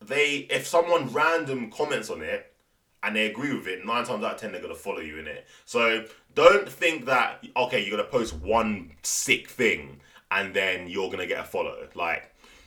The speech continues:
like I said, Twitter is a hard platform, man. You need to actually have a genuine conversation with these people for them to actually follow you. Because think about it. When someone follows you, yeah, your tweets are now on their timeline.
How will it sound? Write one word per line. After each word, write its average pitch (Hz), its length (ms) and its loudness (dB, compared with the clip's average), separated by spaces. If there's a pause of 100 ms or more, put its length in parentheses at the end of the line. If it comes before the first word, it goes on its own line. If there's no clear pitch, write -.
(140)
like 127 220 2
I 143 60 4
said, 120 280 -2
Twitter 117 300 0
is 107 80 0
a 98 100 -2
hard 104 360 0
platform, 76 480 -6
man. 73 220 -6
You 92 140 -8
need 185 320 -4
to - 240 -2
actually 131 340 -2
have 123 180 -2
a 107 40 2
genuine 120 680 0
conversation 113 480 0
with 87 80 -6
these 82 80 -12
people 87 220 -12
for - 160 -6
them 110 220 2
to - 140 -2
actually 101 400 0 (200)
follow 107 220 0
you. 104 240 2
Because 127 300 2
think - 400 -4
about 90 260 2
it. 76 240 -6 (1000)
When 160 240 4
someone 165 340 4
follows 147 400 2
you, 85 100 -12
yeah, 76 320 -6 (200)
your 143 420 6
tweets 151 280 -4
are 110 80 -2
now 117 280 2
on 110 100 0
their 104 140 2
timeline. 92 640 -2